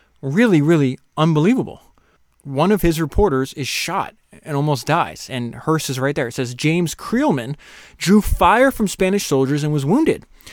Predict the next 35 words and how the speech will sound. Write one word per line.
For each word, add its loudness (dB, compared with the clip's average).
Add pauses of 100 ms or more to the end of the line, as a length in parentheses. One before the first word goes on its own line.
(220)
Waiting 4
for 2
medical 2
assistance, -4
half -2
conscious -2
and 0
in 0
great 0
pain, 0 (260)
he 4
felt 2
a 2
hand 0
on 2
his -2
head 2
and 0
looked 0
up -2
to -14
see -2
William 4
Randolph 2
Hearst 0
leaning 0
over 4
him. -8 (800)
'I'm 0
sorry 2
you're 4
hurt,' 0 (300)
<laughs> -8
he 0
says, -2